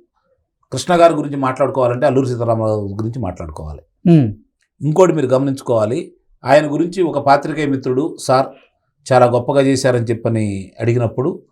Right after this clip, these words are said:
Speaker 2: హ్మ్.
Speaker 1: "లేదయ్యా, జగ్గయ్య గారు వాళ్ళ సినిమా ఆడిందని" చెప్పి చెప్పుకున్నటువంటి గొప్ప వ్యక్తి.
Speaker 2: ఓకే.
Speaker 1: అంటే ఇక్కడ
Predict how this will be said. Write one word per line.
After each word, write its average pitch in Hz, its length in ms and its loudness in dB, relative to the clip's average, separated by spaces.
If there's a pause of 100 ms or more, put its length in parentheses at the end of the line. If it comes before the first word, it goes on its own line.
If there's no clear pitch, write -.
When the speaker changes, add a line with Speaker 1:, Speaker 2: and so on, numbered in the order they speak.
Speaker 2:
హ్మ్. 131 260 4
Speaker 1:
"లేదయ్యా, 139 500 4 (200)
జగ్గయ్య 120 320 2
గారు 135 180 6
వాళ్ళ 117 160 4
సినిమా 113 300 -2
ఆడిందని" 104 280 0
చెప్పి 98 280 -12
చెప్పుకున్నటువంటి 90 920 -10 (420)
గొప్ప 107 160 -2
వ్యక్తి. 95 340 -4 (440)
Speaker 2:
ఓకే. 120 380 2 (920)
Speaker 1:
అంటే 180 280 8
ఇక్కడ 147 480 4